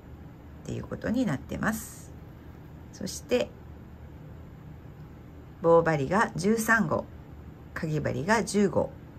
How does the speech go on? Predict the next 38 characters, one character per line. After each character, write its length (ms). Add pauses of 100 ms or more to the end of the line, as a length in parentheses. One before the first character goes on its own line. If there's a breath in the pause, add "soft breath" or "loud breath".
(1000)
で 80
す 120
ね。 160 (1000 loud breath)
で、 80
カ 180
ラ 200
ー 20
ナ 180
ン 100
バ 240
ー 20
が、 280 (920)
言 120
い 20
ま 160
し 80
た 120
っ 40 (160)
け？ 80 (1500)
ち 100
ょ 20
っ 40
と 100
ね、 100
光 420
が、 140 (220)
す 180
い 60
ま 100
せ 180
ん、 80
見 100
え 40
に 140
く 100
い 80
か 140
な。 160